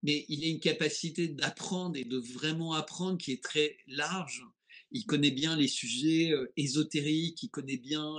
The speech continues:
l'économie, il connaît plein de choses. Et il adore ses enfants, et il adore, euh, la vie, et cetera. Vraiment, c'est pas du tout ce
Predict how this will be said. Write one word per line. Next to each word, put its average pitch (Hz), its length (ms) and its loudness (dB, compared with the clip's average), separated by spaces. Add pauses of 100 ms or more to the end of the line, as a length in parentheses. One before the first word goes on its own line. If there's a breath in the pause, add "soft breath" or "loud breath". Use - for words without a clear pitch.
l'économie, 147 720 0
il 165 60 -4
connaît 143 400 -4 (320)
plein 165 160 8
de 165 60 4
choses. 139 380 0 (480)
Et 175 320 6
il 151 120 6
adore 170 260 4
ses 135 220 4
enfants, 160 680 2
et 135 160 0
il 131 140 0
adore, 147 480 2
euh, 127 280 -2
la 127 160 0
vie, 147 400 -4
et 151 80 0
cetera. 139 680 -4
Vraiment, 160 260 -6
c'est - 280 -2
pas 185 140 -2
du 160 180 -6
tout 196 360 0
ce - 160 -8